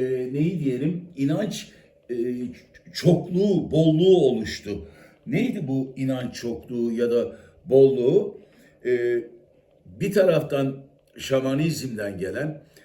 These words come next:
aşağıdan Yahudilikten gelen, yukarıdan Hristiyanlıktan gelen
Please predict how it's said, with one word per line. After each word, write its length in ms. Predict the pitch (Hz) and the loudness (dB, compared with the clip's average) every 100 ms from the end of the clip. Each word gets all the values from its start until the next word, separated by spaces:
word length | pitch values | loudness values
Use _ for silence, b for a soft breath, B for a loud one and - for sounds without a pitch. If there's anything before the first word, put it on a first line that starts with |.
| b b | b b
aşağıdan 720 | 113 - 127 131 139 165 175 - | -6 -4 -2 -2 -2 -2 -4 -8
Yahudilikten 840 | 110 117 127 123 117 107 139 160 156 | -6 -4 -4 -6 -10 -2 0 0 0
gelen, 480 | 120 101 139 170 B B - | -2 -2 -6 -8 B B -10
yukarıdan 720 | 131 143 151 143 160 175 117 120 | -6 0 0 2 -2 -4 -6 -10
Hristiyanlıktan 920 | 135 - 135 127 127 - 143 165 139 | -10 -8 -4 -4 -6 -4 -2 0 -2
gelen 420 | 117 120 139 | -4 -4 -6